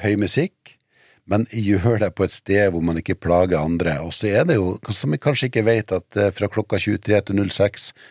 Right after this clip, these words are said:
så skal det være nattero. Og det tenker jeg, da er det viktig at russen respekterer det. Altså, finn de rette stedene, kose, spill høy musikk, men ikke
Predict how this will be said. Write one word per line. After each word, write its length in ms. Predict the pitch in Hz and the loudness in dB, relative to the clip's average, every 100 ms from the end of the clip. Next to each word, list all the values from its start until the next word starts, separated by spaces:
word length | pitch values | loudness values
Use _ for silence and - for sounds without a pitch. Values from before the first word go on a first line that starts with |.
| _ | _
så 120 | - | -10
skal 340 | - - 85 104 | -8 -2 0 0
det 80 | 76 | -2
være 100 | 73 | -4
nattero. 440 | 80 - 107 90 - _ _ - - _ - | -6 -2 0 0 -4 _ _ -20 -20 _ -20
Og 80 | - - _ | -20 -20 _
det 240 | - 85 87 | -2 0 0
tenker 320 | 82 80 80 | -2 -2 -4
jeg, 80 | 67 | -4
da 180 | 80 85 | -2 -2
er 80 | 85 | -2
det 140 | 82 80 | -2 -2
viktig 260 | - - | -4 -4
at 120 | 80 82 | -4 -2
russen 420 | 82 82 - 71 | -2 -2 -2 -4
respekterer 640 | 78 - 98 - 92 85 | -4 -4 -6 -2 0 0
det. 120 | 71 73 | -2 -4
Altså, 200 | 73 87 | -6 -4
finn 300 | - 101 98 | 0 2 2
de 140 | 80 | 0
rette 320 | 87 - 85 | -2 -6 -8
stedene, 560 | - 80 82 80 76 65 - - _ _ | -4 -2 -2 -2 -2 -6 -10 -20 _ _
kose, 500 | - 98 101 - - | 0 2 2 0 -2
spill 380 | - - 98 85 | -2 0 0 2
høy 160 | 87 | 2
musikk, 600 | 82 71 87 85 _ - _ - - _ | 2 2 2 0 _ -20 _ -20 -20 _
men 120 | 80 | -6
ikke 220 | 78 - | -6 -4